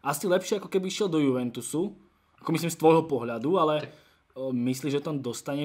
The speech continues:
Speaker 1: priestor, bude hrávať, bude chytať? Je lepší ako na vás?
Speaker 2: Hmm, jestli je lepší, a já si myslím, že je lepší.
Speaker 1: Mhm.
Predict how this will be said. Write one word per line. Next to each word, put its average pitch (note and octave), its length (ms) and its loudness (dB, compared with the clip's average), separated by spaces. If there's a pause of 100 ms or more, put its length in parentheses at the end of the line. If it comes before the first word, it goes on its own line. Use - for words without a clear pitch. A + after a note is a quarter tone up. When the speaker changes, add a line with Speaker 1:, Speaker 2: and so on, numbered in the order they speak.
Speaker 1:
priestor, A2+ 400 -8
bude B2+ 320 -4
hrávať, A#2+ 480 -10
bude A#2+ 160 -6
chytať? F3+ 400 -10 (400)
Je B2 160 -2
lepší A#2+ 400 -6
ako C#3 160 -8
na A2 80 -8
vás? C3 400 -10 (1600)
Speaker 2:
Hmm, G#2 400 -12 (720)
jestli - 260 -6
je B2+ 80 0
lepší, A#2+ 760 2 (2250)
a F#2+ 60 -8
já G2+ 80 0
si - 140 0
myslím, C3+ 220 2
že C#3 80 6
je F#2 180 4
lepší. A#2+ 560 0
Speaker 1:
Mhm. C3 360 -4